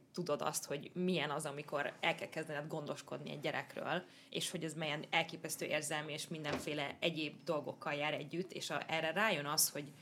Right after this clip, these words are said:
megerőszakolják a nőt, amit amúgy is iszonyatosan nehéz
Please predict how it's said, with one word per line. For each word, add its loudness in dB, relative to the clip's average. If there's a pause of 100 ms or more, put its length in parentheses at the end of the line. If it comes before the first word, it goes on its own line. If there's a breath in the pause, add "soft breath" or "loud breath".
(320 loud breath)
megerőszakolják 4
a -2
nőt, -4
amit -4
amúgy 2
is -4
iszonyatosan 2
nehéz 0